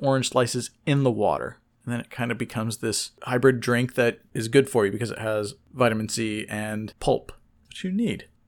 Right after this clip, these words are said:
All right, I think that's about it. That's all I can really think about. I might talk about food more. I, I eat food all the time, and I think about it, and I'm like, "Hey, I wish I could tell somebody about this, so maybe I'll talk to you about this more."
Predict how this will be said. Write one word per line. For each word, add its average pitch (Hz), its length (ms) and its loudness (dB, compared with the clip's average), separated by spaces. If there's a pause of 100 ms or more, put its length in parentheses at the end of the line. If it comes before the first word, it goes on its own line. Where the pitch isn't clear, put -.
(120)
All 202 100 -8
right, 285 180 -10
I 120 60 -4
think - 440 -2
that's 156 220 4
about 143 320 6
it. 165 160 0
That's 135 160 0
all 180 120 2
I 185 60 4
can 147 220 -2
really 143 180 2
think 156 300 -6
about. 110 420 0 (300)
I 170 80 2
might 185 180 4
talk 151 140 8
about 131 240 6
food 120 180 4
more. 107 240 0
I, 135 200 4 (100)
I 139 80 4
eat 143 180 4
food 147 180 2
all 127 140 10
the 123 80 -2
time, 123 220 2
and 120 60 0
I 113 40 0
think 117 240 -4
about 117 240 2
it, 120 40 2
and 113 80 -2
I'm 113 60 -6
like, 123 180 -4
"Hey, 156 180 0
I 104 160 0
wish 107 260 -2
I 120 80 0
could 110 160 -8
tell 123 160 0
somebody 101 280 -2
about 98 280 -4
this, 101 160 -6
so - 140 -12
maybe 113 260 -6
I'll 110 140 -2
talk 113 240 -6
to 123 80 -8
you 113 60 -6
about 104 260 -4
this 107 180 -4
more." 117 300 -2